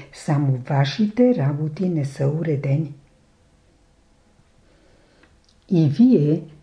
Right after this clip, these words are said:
приписвате тази неуреденост на света. Като е криво на вас, мислите, че на всички хора е криво. В дадения случай, когато на вас е криво,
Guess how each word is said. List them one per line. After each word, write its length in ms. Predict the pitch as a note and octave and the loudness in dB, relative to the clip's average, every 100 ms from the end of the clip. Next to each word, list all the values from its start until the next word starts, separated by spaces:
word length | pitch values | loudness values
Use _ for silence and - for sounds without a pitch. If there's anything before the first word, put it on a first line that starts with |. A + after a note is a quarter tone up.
| _ _ _ | _ _ _
приписвате 800 | D#3+ D3+ D#3 D3 - D3+ D#3 C3+ | -2 0 0 -2 0 2 2 2
тази 300 | D3+ C#3 D#3+ | 2 0 2
неуреденост 840 | D3 C#3 C3+ C#3 C#3 C#3+ F#3+ - D#3 | 2 4 4 4 4 2 0 -2 0
на 120 | C#3 | 0
света. 500 | - C3+ C#3 D3+ D3+ - - _ _ _ _ _ _ _ _ _ _ _ | 0 0 0 0 -4 -6 -20 _ _ _ _ _ _ _ _ _ _ _
Като 260 | F3 C#3+ D#3 | -2 2 4
е 180 | D3+ | 4
криво 320 | D3 D3+ C#3 D3 | 2 2 4 4
на 140 | C#3 | 4
вас, 440 | B2+ E3+ B3 - - - _ D#3+ | 4 2 0 -6 -20 -20 _ 2
мислите, 920 | D3+ D#3 - A#3+ A#3+ G#3+ G#3 G3 F#3 | 2 2 2 2 4 4 6 4 2
че 220 | - D#3 | 2 4
на 140 | C#3 C3+ | 6 4
всички 680 | - - A#3+ B3 - C4+ B3 | 0 0 0 0 0 0 2
хора 460 | - D3+ D#3+ G3+ | 0 -2 2 2
е 160 | F3+ C#3 | 2 0
криво. 380 | - C#3 E3 E3 - - _ _ _ _ _ _ _ _ _ _ _ _ _ _ _ - | 0 0 0 -2 -6 -14 _ _ _ _ _ _ _ _ _ _ _ _ _ _ _ -8
В 60 | |
дадения 500 | C#3+ C#3+ C#3 D3 D3 | -2 0 4 4 2
случай, 500 | C#3 - C#3+ C#3 G#3+ | 0 -2 -2 2 0
когато 440 | A#3+ B3 D3 C#3+ D3 | 2 0 0 -2 2
на 120 | C3+ | 2
вас 260 | C3 - B3+ | 2 -2 -2
е 120 | B3+ | -2
криво, 380 | D#3+ C#3 C3 | 0 0 0